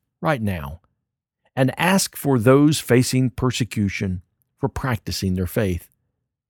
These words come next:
Ask that God might give them courage to face violence, pain, and imprisonment.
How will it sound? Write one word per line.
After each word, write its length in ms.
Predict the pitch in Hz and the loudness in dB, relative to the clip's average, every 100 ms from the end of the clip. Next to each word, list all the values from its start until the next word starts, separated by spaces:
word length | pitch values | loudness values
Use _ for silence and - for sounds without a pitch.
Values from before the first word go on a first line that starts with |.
| _ _ | _ _
Ask 360 | 120 131 - 151 | 0 2 0 -2
that 260 | 104 98 | -4 -2
God 320 | 110 113 113 | 0 2 2
might 260 | 98 101 95 | 2 0 0
give 200 | 104 113 | 2 4
them 240 | 104 98 | 4 0
courage 600 | 95 - 160 123 104 98 - _ _ | -2 -4 -2 -2 -4 -8 -16 _ _
to 80 | - | -10
face 400 | - - 170 160 | -8 0 0 0
violence, 680 | 120 98 95 92 85 - - _ _ _ _ _ | -4 -2 0 0 -4 -10 -18 _ _ _ _ _
pain, 580 | - 170 156 123 95 90 _ _ - | -6 2 4 4 2 -2 _ _ -2
and 140 | 113 | 2
imprisonment. 760 | 101 92 160 120 101 87 87 | 2 0 -2 0 0 -2 -6